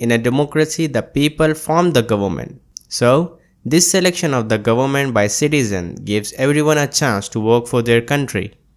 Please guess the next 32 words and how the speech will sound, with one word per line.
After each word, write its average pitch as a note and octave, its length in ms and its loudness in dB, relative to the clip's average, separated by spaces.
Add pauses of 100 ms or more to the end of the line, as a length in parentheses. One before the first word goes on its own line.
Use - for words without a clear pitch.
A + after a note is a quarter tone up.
(400)
It D#3 240 2
allows E3 460 4
the A#2+ 160 2
law A2+ 240 2
to A#2 140 -4
prevail B2 500 0
efficiently D#3 720 0
as A2+ 180 0
the A2+ 100 2
rules C#3 360 2
are C#3+ 160 2
made C3+ 440 0
by C3 200 4
the D#3+ 120 0
people A2 380 2
whom B2+ 340 0
they A#2+ 160 2
have G2+ 280 -4
selected. C#3+ 580 -6 (140)
In D3 200 2
addition, D3+ 540 2 (280)
democracy D3 600 2
allows A2+ 400 2
people D3 380 2
of G#2 140 2
various A2 420 2
religions A#2+ 600 2
and G#2+ 360 -4
cultures D3 580 0
to - 200 -6
exist A2+ 520 -4
peacefully. - 680 -4